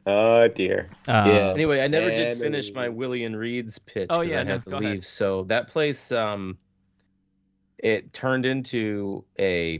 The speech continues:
Speaker 3: Blackfin, which is, was just a dumb, dumb, um, like, dance bar type place.
Speaker 2: Mm.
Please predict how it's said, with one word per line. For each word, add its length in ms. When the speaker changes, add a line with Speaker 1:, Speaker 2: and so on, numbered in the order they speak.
Speaker 3:
Blackfin, 640
which 160
is, 200
was 220
just 220
a 60
dumb, 540
dumb, 440
um, 460
like, 160
dance 340
bar 440
type 260
place. 500
Speaker 2:
Mm. 220